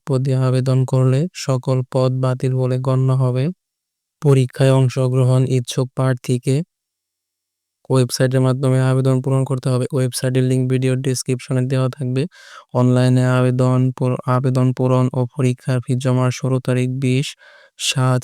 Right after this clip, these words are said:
দুই হাজার পঁচিশ এবং আবেদন জমা দানের শেষ তারিখ আঠারো আট দুই হাজার পঁচিশ। অনলাইনে আবেদন করার সময় স্বাক্ষর তিনশো গুণন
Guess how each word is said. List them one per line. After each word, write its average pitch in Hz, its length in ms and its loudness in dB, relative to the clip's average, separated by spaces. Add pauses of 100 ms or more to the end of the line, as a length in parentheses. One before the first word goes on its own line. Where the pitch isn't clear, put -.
দুই 131 220 0
হাজার 127 240 0
পঁচিশ 135 460 -2 (140)
এবং 127 240 0 (120)
আবেদন 127 480 0 (600)
জমা 131 360 2
দানের 127 300 0
শেষ 127 260 -2
তারিখ 131 360 0
আঠারো 127 400 -2 (140)
আট 131 220 -2 (160)
দুই 131 200 0
হাজার 131 260 -2
পঁচিশ। - 380 -8 (680)
অনলাইনে 131 480 4
আবেদন 131 360 2
করার 131 320 0
সময় 127 300 -2
স্বাক্ষর 127 500 -2
তিনশো 127 380 -2
গুণন 131 240 2